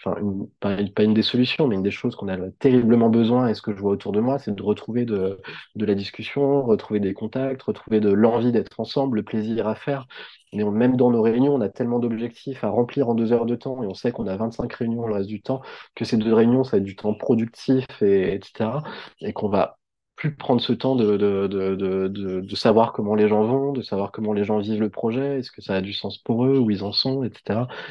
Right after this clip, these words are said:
Et que c'est quelque chose qu'on perd de beaucoup, beaucoup avec tout ce phénomène, euh, de robotisation, de,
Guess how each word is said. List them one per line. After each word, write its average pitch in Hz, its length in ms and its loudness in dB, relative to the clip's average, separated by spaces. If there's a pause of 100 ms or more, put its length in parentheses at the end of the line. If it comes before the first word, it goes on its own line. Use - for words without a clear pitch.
Et - 60 -6
que - 80 -10
c'est - 60 -14
quelque 104 140 2
chose - 180 -2
qu'on 101 160 -4
perd 110 240 2
de 95 400 -2
beaucoup, 120 300 0
beaucoup 120 340 0
avec 101 160 0
tout - 120 -14
ce - 80 -12
phénomène, 104 480 0
euh, 95 220 -8
de 95 140 -4
robotisation, 98 960 -2
de, 95 260 -2